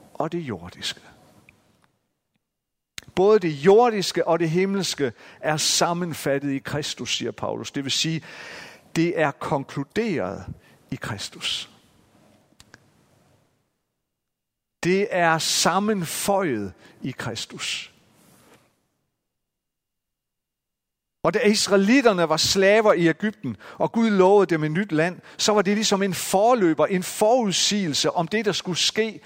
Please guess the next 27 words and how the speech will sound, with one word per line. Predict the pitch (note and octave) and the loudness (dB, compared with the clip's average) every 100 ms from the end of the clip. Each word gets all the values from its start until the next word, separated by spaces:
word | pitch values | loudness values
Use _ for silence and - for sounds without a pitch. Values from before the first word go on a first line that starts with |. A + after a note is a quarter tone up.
| - - | -18 -8
i | G3 | -8
Kristus. | - A#3+ A#3+ - A#2 - - - - _ _ _ _ _ - - _ _ _ _ _ _ _ _ _ _ _ _ _ _ _ _ _ _ _ _ _ _ _ _ _ - | -4 -6 -4 -6 -6 -6 -6 -8 -16 _ _ _ _ _ -20 -20 _ _ _ _ _ _ _ _ _ _ _ _ _ _ _ _ _ _ _ _ _ _ _ _ _ 0
Når | G3+ | 2
Jesus, | C4 A3 F#3+ | 2 0 0
han, | G#3 A3 - | 0 -2 -4
han | F3+ | -4
siger | G#3+ A3 | -2 0
om | A3 | -2
sig | - | -2
selv, | - G#3+ G#3+ - _ _ _ _ - - _ - - - | 0 2 0 -6 _ _ _ _ -20 -20 _ -20 -16 -8
I, | D3+ D#3 | -2 0
i | D3+ | 0
Johannes | D#3 D#3 D#3 A3 C3+ - | -2 -2 -2 -2 -2 -4
evangeliet, | B2+ B2 D#3+ C3 G#2 - - - | -4 -4 -4 -4 -6 -10 -14 -6
kapitel | D3 D#3+ C#3+ | -4 -4 -6
femten, | B2+ D#3+ F#3+ - F#2+ E2 _ _ _ - - | -4 -4 -4 -8 -12 -14 _ _ _ -16 -6
der | C#3+ | -2
siger | - G3 | 2 0
han | D#3 | 0
sådan | E3 E3 | -2 0
her: | D#3 - - - - - - | -2 -2 -12 -20 -20 -12 -10
<clears throat> | F#3+ - B3 F#3+ E3 D3 | -4 2 4 6 4 6
"Jeg | F3+ B3 | 8 8
er | |
det | G#3+ G3 | 4 2
sande | - F#3 G#3+ G3 | 2 2 2 0
vintræ, | G#3+ C4+ - B2+ | 0 -2 -2 -2